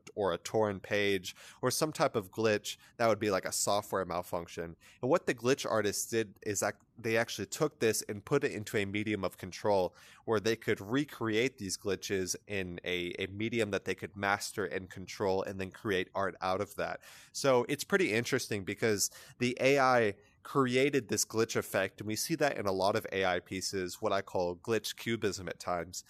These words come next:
And this, of course, results in kind of like a, a torn effect where you have kind of an echoed form across that. And th-, this glitch effect also adds to that greater sense of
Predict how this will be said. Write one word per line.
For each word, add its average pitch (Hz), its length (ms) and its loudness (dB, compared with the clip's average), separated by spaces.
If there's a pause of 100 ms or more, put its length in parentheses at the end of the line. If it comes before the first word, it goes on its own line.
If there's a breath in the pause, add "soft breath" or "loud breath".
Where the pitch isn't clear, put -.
(260 loud breath)
And 98 460 -2 (120)
this, 117 220 2
of 101 140 -6
course, 107 280 2
results 101 520 0
in 101 140 -12
kind 104 220 -4
of 92 120 -4
like 95 160 2
a, 87 200 2
a 90 100 -4
torn 120 440 2
effect 101 520 0
where 98 180 -4
you 95 100 -4
have 95 460 0 (380 soft breath)
kind 143 180 4
of 131 80 2
an 110 180 2
echoed 107 380 2
form 98 360 0
across 92 460 0
that. 82 240 -2 (760)
And 123 300 -2 (600 loud breath)
th-, 135 120 4
this 139 180 6
glitch 165 260 4
effect 139 400 4
also 117 420 2
adds 101 320 4
to - 140 -8
that 95 240 2
greater 107 360 4
sense - 460 0
of 95 100 -4